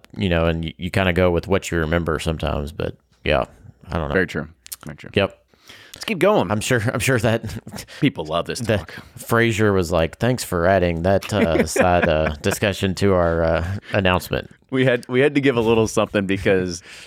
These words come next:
Speaker 2: that's more local news. We've got people listening all around the country. They're like, "I don't care about what's happening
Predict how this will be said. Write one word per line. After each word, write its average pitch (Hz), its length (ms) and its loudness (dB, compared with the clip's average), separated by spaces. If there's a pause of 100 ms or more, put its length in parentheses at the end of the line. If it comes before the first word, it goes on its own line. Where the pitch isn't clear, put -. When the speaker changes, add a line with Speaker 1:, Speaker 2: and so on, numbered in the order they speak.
Speaker 2:
that's 131 200 0
more 139 220 2
local 120 600 0
news. 92 480 -2
We've 120 160 -2
got 117 160 0
people 127 260 0
listening 117 240 0
all 110 100 4
around 110 200 2
the 95 80 -2
country. 113 360 0
They're 92 120 2
like, 90 160 4
"I 95 80 2
don't 135 140 -2
care 98 180 2
about 92 320 2
what's 92 180 -6
happening 95 580 0